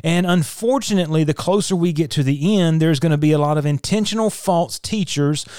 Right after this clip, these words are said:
producing false content. And we understand the, that which is most dangerous is that which is closest to the truth. You see, if I wanna tell you a lie, sometimes I don't wanna make it so far-fetched, so far to,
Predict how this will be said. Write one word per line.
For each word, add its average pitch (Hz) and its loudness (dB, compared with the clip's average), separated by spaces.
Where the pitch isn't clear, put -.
producing 160 2
false 147 -2
content. 131 -4
And 175 2
we 233 4
understand 202 2
the, 180 2
that 175 0
which 196 2
is 165 2
most 135 2
dangerous 156 2
is 131 -2
that 175 0
which 160 0
is 147 0
closest 147 -2
to 123 0
the 123 -4
truth. 127 -4
You 170 0
see, 196 0
if 190 2
I 226 2
wanna 240 0
tell 214 0
you 160 4
a 139 4
lie, 156 2
sometimes 165 0
I 156 2
don't 160 0
wanna 156 2
make 151 0
it 135 -6
so 156 0
far-fetched, 151 0
so 160 0
far 165 0
to, 139 0